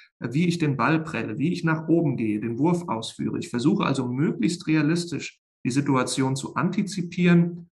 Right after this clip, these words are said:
und versuche mich als Sieger sozusagen zu visualisieren. Und auch das führt zu Habituation, aber auch zu positiven Emotionen und einer Art Vorfreude auf den sportlichen Wettkampf.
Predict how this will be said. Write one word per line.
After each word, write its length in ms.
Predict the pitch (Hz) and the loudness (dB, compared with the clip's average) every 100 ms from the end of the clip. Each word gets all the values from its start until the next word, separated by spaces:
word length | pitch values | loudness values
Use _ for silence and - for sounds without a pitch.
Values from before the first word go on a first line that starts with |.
| _ | _
und 160 | 147 | 0
versuche 400 | 143 123 147 170 | 2 0 2 2
mich 360 | 143 143 147 - | 2 0 -2 -8
als 480 | 135 120 117 - - - | -4 -4 -2 -4 -6 -6
Sieger 500 | 123 175 175 120 113 | 2 4 6 4 2
sozusagen 800 | 117 117 120 113 110 110 110 - | 0 0 0 0 0 -2 -4 -6
zu 160 | 123 | -2
visualisieren. 1000 | 120 135 135 117 120 117 131 135 113 87 - - _ | 2 4 2 0 0 2 4 4 2 -6 -14 -20 _
Und 160 | - 143 | -2 0
auch 100 | 135 | 0
das 220 | 160 - | 0 0
führt 540 | - 160 185 - - - _ | 0 4 6 4 -2 -16 _
zu 320 | - 143 135 | -2 2 2
Habituation, 840 | 123 123 - 123 - - 123 180 - | 2 -4 -6 -6 -6 -2 2 2 2
aber 280 | 127 156 - | 2 2 0
auch 100 | 131 | -2
zu 160 | - | -6
positiven 540 | - 135 123 - 123 - | -2 -2 0 -2 -2 -2
Emotionen 720 | 117 113 - 120 139 185 175 | -6 -6 -2 0 2 4 4
und 200 | 170 - | 2 -2
einer 120 | 123 | -4
Art 140 | - 120 | -4 -6
Vorfreude 720 | - 143 180 - 143 147 - | -2 -2 -2 -2 0 0 0
auf 200 | 123 143 | -2 -2
den 120 | 147 | -2
sportlichen 520 | 139 123 123 123 113 107 | -6 -4 -4 -4 -6 -6
Wettkampf. 460 | 120 - - - | -6 -8 -12 -12